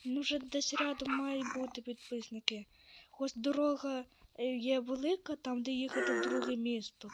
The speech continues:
підписники. Але він ще й пішки хоче з-,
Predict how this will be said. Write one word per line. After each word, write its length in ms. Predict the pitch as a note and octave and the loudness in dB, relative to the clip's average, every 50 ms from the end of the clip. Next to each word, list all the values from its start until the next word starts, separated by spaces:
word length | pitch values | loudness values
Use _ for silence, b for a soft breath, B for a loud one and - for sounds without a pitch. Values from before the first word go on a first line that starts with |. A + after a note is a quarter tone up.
| - - - | -12 -12 -14
підписники. 680 | - - - G#3+ G#3 G#3 - G#3 G3+ - - - F#3+ _ _ _ _ _ _ _ _ _ _ _ b b b b b b b b b b | -12 -10 -8 -8 -8 -8 -10 -12 -12 -14 -16 -20 -20 _ _ _ _ _ _ _ _ _ _ _ b b b b b b b b b b
Але 180 | A#3 A#3+ B3 B3+ | -4 -2 -2 0
він 180 | B3+ C#4+ D4+ | 0 2 4
ще 220 | - - - D#4+ D#4 | 4 4 4 4 2
й 80 | D4+ - - - | 2 0 2 2
пішки 360 | F4 F4 - - - - C4+ | 4 4 4 2 0 -2 -4
хоче 380 | - - - C4 - - B3 | -4 -4 -4 -4 -4 -4 -6
з-, 80 | A#3 | -6